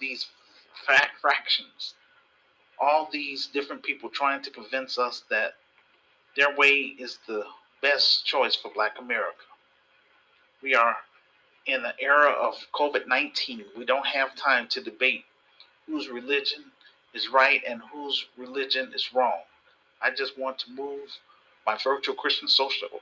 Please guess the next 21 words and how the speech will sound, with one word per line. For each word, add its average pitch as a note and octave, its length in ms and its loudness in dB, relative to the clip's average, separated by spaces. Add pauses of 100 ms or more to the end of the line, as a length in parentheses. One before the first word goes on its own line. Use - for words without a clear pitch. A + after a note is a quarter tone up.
socialist D3 640 2
organization C3 760 -6
from A2+ 100 -12
behind B2+ 380 0
the B2 60 -4
computer, - 480 -14
starting A2+ 440 4
in - 180 -14
Chicago. G2 500 2 (1300)
Turn C3+ 200 4
it C3+ 120 2
over C3+ 200 0
to C3 120 -2
qualified B2+ 600 4
black A2+ 220 2
middle A2 160 -10
class A2 300 0
professionals D3 720 2
and B2 100 -12
take B2+ 240 0
my - 100 4